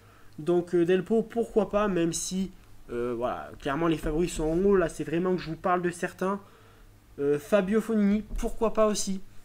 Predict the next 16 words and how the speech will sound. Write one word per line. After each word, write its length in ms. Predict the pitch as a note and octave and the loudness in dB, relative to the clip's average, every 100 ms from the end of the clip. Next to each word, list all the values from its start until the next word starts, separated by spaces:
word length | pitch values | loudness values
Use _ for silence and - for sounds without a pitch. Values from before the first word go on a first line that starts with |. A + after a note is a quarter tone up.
| - - - - - - - - - - | -18 -20 -20 -20 -20 -20 -20 -20 -20 -12
Pourquoi 280 | F3 E3+ G3 | -6 -2 0
pas 120 | G#3 | 2
aussi, 320 | G#3 - A3+ | 0 0 -2
parce 180 | A3+ E3+ | -2 -2
que 120 | F3+ | -4
Fognini, 480 | E3+ F3 F3+ G#3 A3 | -2 -2 0 2 0
c'est 760 | A3 - - - - - - D#3 | -4 -16 -20 -20 -20 -20 -10 -6
l'u-, 380 | D#3+ F3 F#3+ | -2 -2 -2
dans 160 | E3+ F#3 | 0 2
l'une 240 | G3+ A3+ | 2 2
des 80 | G#3 | 0
meilleures 260 | G3 G#3+ G3 | 0 -2 -2
périodes 220 | G#3+ F#3+ | -2 0
de 60 | F3+ | -2
sa 140 | G3+ | -4
carrière. 500 | G3 F#3 F#3 A3 - | -4 0 2 2 -2